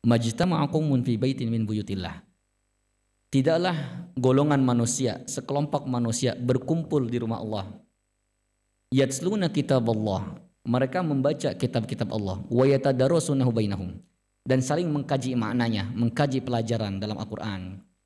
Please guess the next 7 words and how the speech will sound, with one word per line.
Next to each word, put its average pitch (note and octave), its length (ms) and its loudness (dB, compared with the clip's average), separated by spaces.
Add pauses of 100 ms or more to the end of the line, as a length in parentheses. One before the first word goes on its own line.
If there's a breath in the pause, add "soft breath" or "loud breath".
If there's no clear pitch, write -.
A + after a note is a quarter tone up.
(300)
"Illa," E3+ 400 4
kecuali C#3 400 0
akan A#2+ 320 -6
diberikan A#2 320 0
empat A2 240 -6
keutamaan. F2+ 480 -6 (880)
Jadi C3+ 480 2